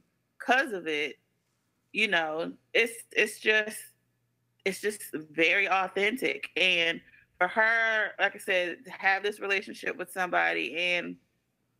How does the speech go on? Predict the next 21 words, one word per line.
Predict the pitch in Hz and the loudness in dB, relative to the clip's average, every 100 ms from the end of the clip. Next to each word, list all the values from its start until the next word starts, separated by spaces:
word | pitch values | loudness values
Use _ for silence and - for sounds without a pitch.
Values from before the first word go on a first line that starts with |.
| _ | _
have | 196 185 180 | 2 2 2
this | 180 185 - | -2 -2 -6
where, | - 175 175 170 165 - | -4 0 2 2 0 -4
you | 180 | -6
know, | 170 | -4
this | 160 165 | -4 -6
is | - | -10
somebody | - 170 165 160 | -4 0 2 0
you | 165 156 | -6 -8
lost | 151 147 - | -6 -6 -8
your | 147 | -10
virginity | 147 220 233 240 247 220 | -6 0 2 2 0 0
to, | 220 214 208 202 190 | -2 -2 0 0 -2
and | 165 | -4
you're | 160 | -2
gonna | 156 123 | -2 2
always | 156 156 - | 2 0 -2
have | 151 147 | -2 0
that | 156 | 0
emotional | 151 151 160 151 151 151 _ _ _ _ | 0 -4 -4 -8 -8 -8 _ _ _ _
tie, | - 240 214 214 214 208 208 208 | -4 0 2 2 2 0 -2 -8